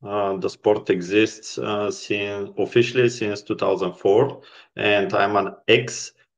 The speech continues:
uh, foosball player. The official name of the sport is table soccer.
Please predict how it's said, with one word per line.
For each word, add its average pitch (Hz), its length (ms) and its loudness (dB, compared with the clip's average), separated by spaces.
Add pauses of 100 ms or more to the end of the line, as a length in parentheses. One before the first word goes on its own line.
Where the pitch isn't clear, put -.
(100)
uh, 98 760 0
foosball 117 880 6
player. 92 300 2 (560)
The 98 100 2
official 120 440 2
name 113 300 4
of 101 160 2
the 92 80 0
sport 127 460 4
is 113 320 2
table 104 400 4
soccer. - 380 -2